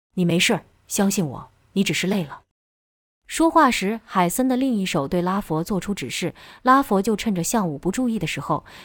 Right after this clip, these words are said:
将一管效用极强的镇定剂打进项武体内，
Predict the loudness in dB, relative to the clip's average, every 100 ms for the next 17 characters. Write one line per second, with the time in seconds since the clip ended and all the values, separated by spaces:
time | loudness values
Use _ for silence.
0 | 0 2 4 4 2 2 0 2 2 -2
1 | -2 -4 -2 -2 -2 -2 -2 -4 -4 -6
2 | -6 -6 -4 -2 -2 0 -2 -2 -6 -6
3 | -6 -6